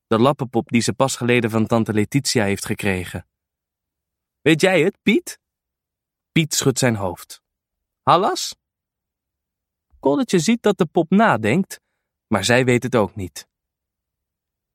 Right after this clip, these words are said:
Janna haalt haar poppenschouders al op. Kolletje pakt Lapje op. De pop heeft slappe armen en benen die bungelen.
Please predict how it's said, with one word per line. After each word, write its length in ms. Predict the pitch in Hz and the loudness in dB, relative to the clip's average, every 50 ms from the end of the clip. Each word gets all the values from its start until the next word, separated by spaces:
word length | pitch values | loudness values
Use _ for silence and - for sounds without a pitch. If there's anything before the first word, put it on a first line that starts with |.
| _ | _
Janna 400 | - 120 131 151 160 170 165 160 | 0 2 4 4 4 4 2 2
haalt 280 | 139 - 135 151 156 - | 2 2 0 0 0 0
haar 140 | 147 160 - | 0 -2 -2
poppenschouders 680 | - 156 135 123 107 - - 110 104 101 101 98 95 | -2 -2 -2 -2 -2 0 0 0 0 0 -2 -2 -2
al 140 | 101 98 95 | -2 -2 -4
op. 260 | 95 90 - _ _ _ _ _ _ _ _ _ _ _ _ _ _ _ _ _ _ _ _ _ _ _ | -4 -8 -10 _ _ _ _ _ _ _ _ _ _ _ _ _ _ _ _ _ _ _ _ _ _ _
Kolletje 400 | 233 226 220 214 - - 196 - _ _ | 2 2 2 2 2 0 -2 -2 _ _
pakt 200 | - 185 - - | -4 -2 0 0
Lapje 340 | 139 113 - - - - - | 0 0 0 -2 -6 -6 -6
op. 320 | - 92 - - - - _ _ _ _ _ _ _ _ _ _ _ | -6 -8 -12 -18 -20 -20 _ _ _ _ _ _ _ _ _ _ _
De 160 | _ 120 120 120 | _ -2 -2 0
pop 240 | - - 175 151 | 2 0 0 0
heeft 220 | - 117 113 - - | 0 0 -2 0 0
slappe 340 | - - 170 156 - 135 - | 0 0 0 2 0 -2 0
armen 360 | - 156 143 113 101 104 110 | 0 0 2 2 0 0 2
en 160 | 113 117 113 | 2 2 2
benen 340 | 135 175 160 127 110 110 110 | 2 2 2 2 2 2 0
die 120 | 117 110 | 0 0
bungelen. 500 | 110 117 107 104 104 104 101 101 98 - | 2 2 2 2 0 -2 -2 -4 -6 -8